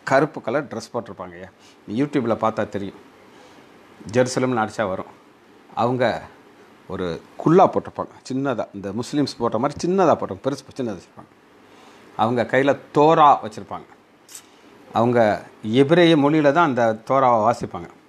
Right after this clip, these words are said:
ஆண்டவராகிய இயேசு கிறிஸ்து அவங்க ஏற்றுக்கொள்ள மாட்டாங்க,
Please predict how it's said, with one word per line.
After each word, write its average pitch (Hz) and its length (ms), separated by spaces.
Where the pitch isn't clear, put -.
ஆண்டவராகிய 151 580
இயேசு 143 280
கிறிஸ்து 131 220
அவங்க 117 180
ஏற்றுக்கொள்ள 147 560
மாட்டாங்க, 90 380